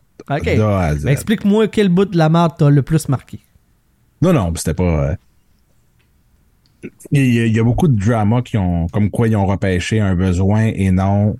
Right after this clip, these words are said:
Speaker 2: le meilleur joueur disponible.
Speaker 1: Mhm.
Speaker 2: Ça reste que c-, on va le voir dans plusieurs années. Qu'est-ce qui va, qu'est-ce que ça va donner ? Moi aussi, je suis, je suis un, je suis un fan de tu prends le meilleur joueur disponible, point. Euh, ce qu'ils ont pas fait,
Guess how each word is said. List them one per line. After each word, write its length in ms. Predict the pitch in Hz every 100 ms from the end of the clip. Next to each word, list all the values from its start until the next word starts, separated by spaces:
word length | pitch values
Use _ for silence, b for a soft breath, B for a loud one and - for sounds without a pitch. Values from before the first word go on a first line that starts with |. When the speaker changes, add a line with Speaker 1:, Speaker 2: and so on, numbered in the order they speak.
| -
Speaker 2:
le 180 | 90 92
meilleur 320 | 90 92 92
joueur 260 | - 98 92
disponible. 760 | 80 - 82 87 110 127 110 104 _ -
Speaker 1:
Mhm. 280 | 143 151 208 _ _ _ _ _
Speaker 2:
Ça 260 | - - 98
reste 320 | 92 123 123
que 140 | 113 92
c-, 440 | - - - -
on 100 | 107
va 140 | 104 107
le 60 |
voir 180 | 90 110
dans 120 | 101 85
plusieurs 360 | 90 101 92
années. 340 | 78 87 107 120 - _ -
Qu'est-ce 300 | 117 104 -
qui 140 | -
va, 320 | 85 90 87 82 _ _ _ - 90 -
qu'est-ce 180 | 135
que 80 | 139
ça 120 | 117
va 120 | 107 98
donner ? 300 | 92 95 98
Moi 160 | 113
aussi, 180 | 123 135
je 80 | -
suis, 120 | 110
je 120 | -
suis 100 | -
un, 160 | 87 92
je 60 | 90
suis 60 | 113
un 100 | 98
fan 340 | 117 110 101
de 240 | 90 90 101 107 - _ _
tu 100 | -
prends 140 | - 107
le 60 |
meilleur 260 | 104 101 98
joueur 200 | 110 107
disponible, 440 | 87 95 104 95 80 -
point. 320 | 85 87 120 - _ _ _ _ _ 82
Euh, 340 | 82 80 76
ce 120 | -
qu'ils 140 | - 120
ont 120 | 117
pas 220 | - 92
fait, 400 | - 95 107